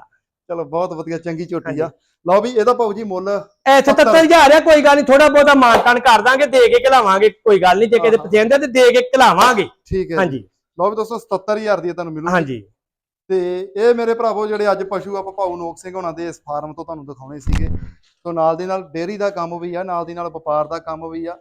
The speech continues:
Speaker 1: ਆਪਦੇ ਹੱਥੋਂ ਰੋਜ਼ ਹੀ ਪਸ਼ੂਆਂ ਦੀਆਂ ਚਵਾਈਆਂ ਨਿਕਲਦੀਆਂ ਨੇ, ਚੋ ਚੋ ਕੇ ਆਪਣੀ ਤਸੱਲੀ ਕਰਦੇ ਆ।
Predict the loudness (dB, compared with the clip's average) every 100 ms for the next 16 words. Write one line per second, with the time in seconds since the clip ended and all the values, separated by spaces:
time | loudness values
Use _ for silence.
0 | _ _ -8 -6 -6 -8 -10 -12 -12 -8
1 | -8 -8 -8 -8 -8 -8 -10 -12 -14 -14
2 | -14 -14 -16 -16 -16 -16 -18 _ _ -12
3 | -10 -12 -10 -10 -10 -16 -16 -16 -14 -14
4 | -14 -14